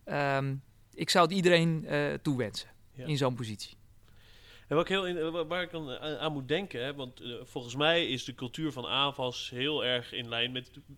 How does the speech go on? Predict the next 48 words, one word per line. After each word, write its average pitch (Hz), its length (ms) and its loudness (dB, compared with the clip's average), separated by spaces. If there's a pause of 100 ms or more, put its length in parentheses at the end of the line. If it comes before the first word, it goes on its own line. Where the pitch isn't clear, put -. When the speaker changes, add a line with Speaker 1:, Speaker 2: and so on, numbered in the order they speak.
(240)
Speaker 2:
wie 147 200 -4
jij 120 220 4
bent. 107 320 -14
Dat, - 120 -14 (440)
in 143 100 2
elk 165 80 8
geval 202 140 0
passen - 260 4
die 160 100 -4
goed 170 180 -2
op 131 80 -6
elkaar. - 360 -6
Speaker 1:
Ja, 226 200 12 (280)
dat 156 140 -4
zou, 139 360 4
eh, 147 260 -2 (120)
zou 147 220 4
ik - 60 0
anders 165 180 4
ook 156 100 2
heel 220 160 6
vervelend 196 340 0
Speaker 2:
Nee, 127 140 4
Speaker 1:
hebben 233 180 0
gevonden. 185 260 4
Speaker 2:
maar, 151 100 -6
eh, 180 220 -4
dat 214 160 2
is - 60 -6
interessant, 196 400 0
want 156 120 -8
jij 190 220 4 (260)
b-, 160 300 -6
bent 165 180 -6
in 147 120 -6
tweeduizend 147 460 0
acht 202 220 -4
ben 143 100 -6
je 131 60 -4
C 127 120 -6
E 123 180 -2
O 139 100 -2
geworden 180 320 -6
hier. 175 200 -6 (220)
Speaker 1:
Mhm. 127 200 -6 (180)
Speaker 2:
Daarvoor 147 440 4
was 127 160 -2
het 120 220 -12